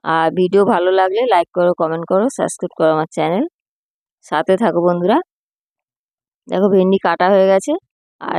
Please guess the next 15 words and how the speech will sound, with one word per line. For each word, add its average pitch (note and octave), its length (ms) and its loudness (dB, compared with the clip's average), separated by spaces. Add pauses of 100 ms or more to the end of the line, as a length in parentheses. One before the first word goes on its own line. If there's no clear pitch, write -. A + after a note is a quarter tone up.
(120)
এদিকে F#3 320 -2
কড়াইতে F3+ 380 0 (100)
তেল F3+ 220 2
বসিয়েছি, G#3 520 0 (920)
তেল F#3 200 0
গরম F3 300 2
হয়ে G3+ 160 -2
গেছে, G3+ 220 0 (120)
তেলের F4+ 320 -2
মধ্যে F3+ 200 -2
দিয়ে F3+ 220 2
দেবো G3 160 4 (100)
পাঁচ F3 240 -2
ফোড়ন। G#3 280 2 (1080)
একদম F3 420 -2